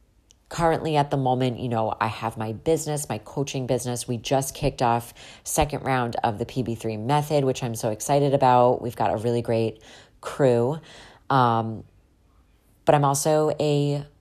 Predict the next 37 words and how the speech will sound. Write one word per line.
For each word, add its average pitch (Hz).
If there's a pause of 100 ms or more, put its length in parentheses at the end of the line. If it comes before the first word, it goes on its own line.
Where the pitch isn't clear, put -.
(140)
full-time 127 (100)
mom, 117 (460)
stay-at-home 120
mom, - (180)
right? 113
So -
everyone 120 (180)
who 127
is 113
a 117
mom 107
is -
a 110
full-time -
mom, 101 (360)
but 98 (1000)
I 120
am 117
a 117
stay-at-home 113
mom. - (260)
So 107 (920)
she -
is 123
with 147
me 107 (800)
a 123
lot 113
of 95
the -
time. 160
My 123
husband 143
is -
a -
firefighter, 151
so, 107